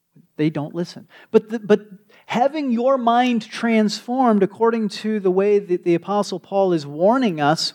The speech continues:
we must do in Romans twelve and in the context of eleven and, and earlier,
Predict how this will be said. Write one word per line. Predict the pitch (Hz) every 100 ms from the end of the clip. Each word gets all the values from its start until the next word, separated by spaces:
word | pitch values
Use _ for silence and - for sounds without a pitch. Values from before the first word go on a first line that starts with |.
| 175
we | 175
must | 190 180 208 208 - - 160 147
do | 226 185 160 196
in | 196 185
Romans | 170 165 151 139 -
twelve | - 233 196 160
and | 156
in |
the | 147
context | - 175 165 165 151 - - _ - - -
of | 151 147 139 _ _ _ _ -
eleven | 165 160 170 196
and, | 147 123 -
and | 143 143 _ -
earlier, | 190 220 180 135 131 170